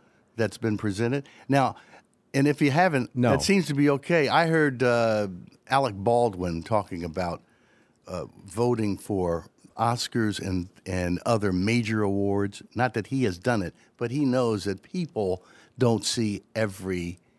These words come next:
Speaker 2: Right.
Speaker 1: frame of a movie that
Speaker 2: Right.
Speaker 1: they're voting on. They may not even have time and let somebody else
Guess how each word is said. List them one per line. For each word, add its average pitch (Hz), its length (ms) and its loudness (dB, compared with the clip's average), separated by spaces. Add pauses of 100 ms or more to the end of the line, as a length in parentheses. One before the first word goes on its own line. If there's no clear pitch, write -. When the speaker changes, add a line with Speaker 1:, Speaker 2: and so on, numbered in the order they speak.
Speaker 2:
Right. 139 180 2
Speaker 1:
frame 110 420 2
of 92 200 -4
a 95 60 0
movie 95 420 0
that 92 140 -4
Speaker 2:
Right. 85 100 -2
Speaker 1:
they're 90 120 -2
voting 82 400 -4
on. 82 320 -6 (360)
They 151 120 2
may 110 140 0
not 95 160 -2
even 98 160 -4
have 95 160 -4
time 107 340 0
and 98 80 -2
let 104 160 -2 (220)
somebody 120 440 -4
else 131 460 -4